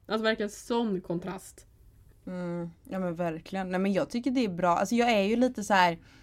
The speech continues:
Speaker 2: Det är jättekul och jag älskar mitt jobb, men jag tycker det, jag tycker det är läskigt. Det tycker jag.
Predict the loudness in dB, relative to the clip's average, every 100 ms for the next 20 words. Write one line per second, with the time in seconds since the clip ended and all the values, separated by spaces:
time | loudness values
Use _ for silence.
0 | -20 -20 -20 -14 2 4 4 4 2 0
1 | -8 -4 2 2 2 2 2 4 2 0
2 | -2 0 0 0 4 4 4 2 0 -2
3 | -2 2 4 4 4 0 -4 -8 -4 -2
4 | 0 0 -2 -6 2 4 6 4 -2 -12
5 | -16 -20 -20 -10 -8 -6 -6 0 0